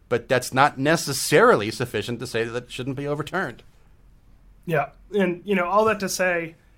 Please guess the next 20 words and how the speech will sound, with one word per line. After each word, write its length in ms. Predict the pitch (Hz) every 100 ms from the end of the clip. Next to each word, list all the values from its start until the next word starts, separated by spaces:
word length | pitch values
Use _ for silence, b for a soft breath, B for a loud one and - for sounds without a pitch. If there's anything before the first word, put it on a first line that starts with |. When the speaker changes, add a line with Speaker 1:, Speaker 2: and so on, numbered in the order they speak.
| _
Speaker 2:
yes, 360 | 175 185 190 -
the 120 | 180
court 280 | - 190 185
should 120 | 185
be 100 | 185
very 240 | 170 170
circumspect 960 | 143 - 170 170 190 - 196 190 - - _
about 300 | 185 180 185
when 140 | 190 185
it 100 | 180
chooses 440 | 196 185 196 185
to 400 | - 185 185 180 185
overturn 420 | 180 202 196 185
past 300 | 175 165 -
president, 440 | 180 180 202 208 -
uh, 180 | 196 165
precedent, 460 | 160 202 202 214 -
excuse 300 | - 196 196
me. 180 | 202 202 B B B
That's, 440 | 156 160 160 -